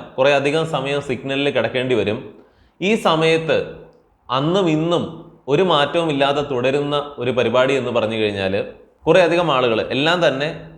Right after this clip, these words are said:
ഇന്ത്യയിലെ മറ്റ് സ്റ്റേറ്റുകളിൽ നിന്നൊക്കെ വരുന്നവരാണ്. ഇവർ വന്നിട്ട് മൊബൈൽ ഹോൾഡർ വേണോ, അതുപോലെ കാറിൻ്റെ ഗ്ലാസ്സിൽ ഈ വെയിലടിക്കാതിരിക്കാൻ ഒട്ടിക്കുന്ന ആ ഒരു സംഭവം, അത് വേണോ, അതുപോലെ റോഡ് മുഴുവൻ കാണാൻ നല്ല ഭംഗിയാണ്, എവിടെയും പറക്കുന്ന ബബിളുകളാണ്, ഈ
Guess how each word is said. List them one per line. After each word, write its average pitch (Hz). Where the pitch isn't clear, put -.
ഇന്ത്യയിലെ 156
മറ്റ് 156
സ്റ്റേറ്റുകളിൽ 151
നിന്നൊക്കെ 139
വരുന്നവരാണ്. 117
ഇവർ 190
വന്നിട്ട് 147
മൊബൈൽ 151
ഹോൾഡർ 123
വേണോ, 101
അതുപോലെ 131
കാറിൻ്റെ 131
ഗ്ലാസ്സിൽ 123
ഈ 113
വെയിലടിക്കാതിരിക്കാൻ 127
ഒട്ടിക്കുന്ന 120
ആ -
ഒരു 113
സംഭവം, 104
അത് 131
വേണോ, 107
അതുപോലെ 160
റോഡ് 165
മുഴുവൻ 170
കാണാൻ 151
നല്ല 139
ഭംഗിയാണ്, 120
എവിടെയും 147
പറക്കുന്ന 139
ബബിളുകളാണ്, 120
ഈ -